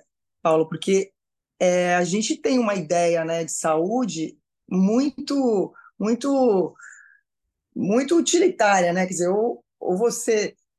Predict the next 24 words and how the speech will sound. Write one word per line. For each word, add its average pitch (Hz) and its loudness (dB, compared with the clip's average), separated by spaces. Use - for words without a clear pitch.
tá 175 2
curado 233 2
ou 233 2
você 233 -6
tá 233 -2
doente, 190 -2
né? 170 -2
E, 208 -2
e 226 0
eu 240 2
acho 269 0
que 277 0
a 214 2
gente, 226 0
na 202 0
terapia 202 -2
ocupacional, 190 -2
a 233 -2
gente 233 -2
trabalha 214 0
com 233 -6
outros 254 -4
conceitos 247 -6
de 165 -10